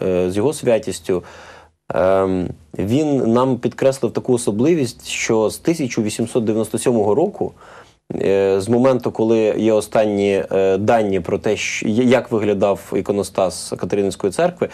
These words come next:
з того моменту, коли він згорів, і фактично, е, останні згадки про нього залишились в архівах, ніколи повноцінного іконостасу,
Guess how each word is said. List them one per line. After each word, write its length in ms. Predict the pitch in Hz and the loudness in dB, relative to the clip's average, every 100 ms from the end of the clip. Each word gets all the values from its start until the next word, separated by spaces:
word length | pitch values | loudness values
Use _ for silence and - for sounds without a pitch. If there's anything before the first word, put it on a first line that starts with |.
| - | -6
з 20 | |
того 160 | - 123 | 2 4
моменту, 340 | 120 120 120 | 4 2 0
коли 220 | 104 117 117 | -2 2 2
він 140 | 110 | 2
згорів, 540 | 101 117 117 160 180 - - - - | 0 2 2 2 -2 -12 -20 -20 -6
і 160 | 110 104 | -2 0
фактично, 640 | 113 - 120 - - - - - - | -2 -2 -2 2 2 0 -4 -20 -4
е, 100 | - | 2
останні 580 | 104 107 110 - 123 117 | 4 4 0 0 2 2
згадки 360 | 113 113 - | 2 0 0
про 140 | 95 104 | -2 0
нього 180 | 101 95 | 0 0
залишились 460 | 104 98 98 92 | 0 0 0 -2
в 40 | 101 | -4
архівах, 460 | 90 98 90 - - - - - | -2 -2 -2 -4 -20 -20 -20 -2
ніколи 600 | 131 139 - 160 117 95 85 _ | 0 0 2 2 4 2 -2 _
повноцінного 840 | - 123 127 131 - 147 117 95 95 | 0 2 2 0 0 0 2 2 0
іконостасу, 840 | 92 - 104 - 147 180 - 98 | 0 0 -2 0 0 0 -4 -12